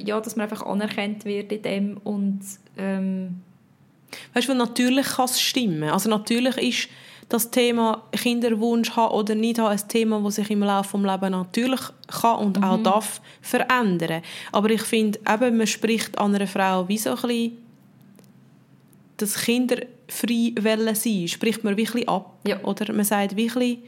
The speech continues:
Speaker 2: also eigentlich das Gegenteil von dem, was ich vorher gesagt habe, eine Frau, die ein gewisses Alter hat, die keine Kinder hat, bemitleidet man. Und eine junge Frau, die sagt, sie will keine Kinder,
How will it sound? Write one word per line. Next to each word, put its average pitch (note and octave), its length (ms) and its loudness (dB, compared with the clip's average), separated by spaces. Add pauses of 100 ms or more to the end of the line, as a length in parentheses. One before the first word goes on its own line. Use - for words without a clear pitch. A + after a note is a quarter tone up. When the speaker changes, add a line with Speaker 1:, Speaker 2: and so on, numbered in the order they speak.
(160)
Speaker 2:
also G#3 160 2
eigentlich A3 200 2
das - 100 -4
Gegenteil A3+ 420 2
von G#3 120 -2
dem, G#3+ 200 0
was F#3+ 80 0
ich G3 80 -2
vorher G#3 220 0
gesagt A#3 300 -2
habe, G3+ 100 2
eine G3 160 0
Frau, G#3 400 2
die G3+ 80 -2
ein G3+ 140 0
gewisses - 320 -4
Alter G3 260 -2
hat, G3 80 -6
die F#3+ 40 -6
keine G3+ 300 -2
Kinder G#3 260 -2
hat, G3 100 -8
bemitleidet A#3+ 680 -2
man. B3 120 -2 (240)
Und A3 160 0
eine G#3+ 80 2
junge A3+ 280 2
Frau, A3 240 0
die G3+ 100 -2
sagt, F#3+ 280 0
sie F#3+ 120 -2
will G3+ 120 0
keine A3 400 -2
Kinder, G3+ 360 -2